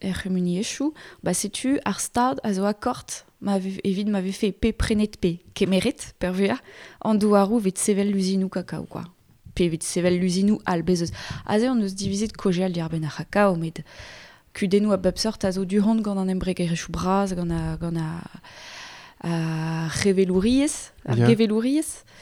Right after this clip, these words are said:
Speaker 1: ar capitalisme, quoi. Gal a ra bet a vid ar gaz, pe evit an dour, pe, euh, a bep seurt, quoi.
Speaker 2: Ya.
Speaker 1: Ba, a ze an eus ni divizet kojel diar ben ar kakao.
Speaker 2: Me petra eo an impact, justement ?
Speaker 1: Ma, cheñchet ve an doare da veva,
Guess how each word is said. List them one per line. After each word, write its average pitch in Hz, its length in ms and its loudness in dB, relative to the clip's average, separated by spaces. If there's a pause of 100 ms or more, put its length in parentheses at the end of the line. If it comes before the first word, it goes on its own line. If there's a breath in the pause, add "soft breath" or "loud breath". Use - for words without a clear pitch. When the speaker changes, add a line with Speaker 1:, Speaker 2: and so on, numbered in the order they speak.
(340 loud breath)
Speaker 1:
ar - 160 -6
capitalisme, 175 840 -6
quoi. - 140 -4 (200)
Gal 208 160 4
a 196 40 6
ra 190 120 2
bet 190 140 4
a 185 80 4
vid 170 200 -4
ar 160 180 0
gaz, 185 320 2
pe - 120 -2
evit 165 220 -2
an 175 200 2
dour, 185 480 -2
pe, 170 240 -2
euh, 165 360 -4
a 185 60 -4
bep 185 200 -2
seurt, - 240 -10
quoi. - 140 -18 (240 loud breath)
Speaker 2:
Ya. 113 200 8 (180 loud breath)
Speaker 1:
Ba, - 140 -4
a 180 120 2
ze 190 120 0
an 254 140 2
eus 220 160 0
ni 254 160 4
divizet 208 400 -2
kojel 196 540 0 (180)
diar 175 220 -4
ben 185 160 -4
ar 165 100 -6
kakao. - 300 -12 (640 loud breath)
Speaker 2:
Me 120 140 6 (320)
petra 139 240 8
eo 120 80 8
an 113 100 4
impact, 117 400 2
justement ? 113 380 -4 (640 loud breath)
Speaker 1:
Ma, 208 160 2
cheñchet 208 380 2
ve 202 80 2
an 196 80 0
doare 185 260 0
da 180 120 0
veva, 190 520 4